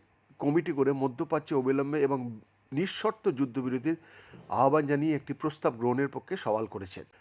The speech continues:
নিরাপত্তা পরিষদের ওই বৈঠকে চীনের তরফের প্রতিনিধি ফুং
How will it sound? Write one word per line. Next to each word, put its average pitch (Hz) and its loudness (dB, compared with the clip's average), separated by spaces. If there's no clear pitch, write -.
নিরাপত্তা 190 4
পরিষদের 202 4
ওই 180 6
বৈঠকে 165 2
চীনের 156 -4
তরফের 160 -2
প্রতিনিধি 151 -4
ফুং 165 0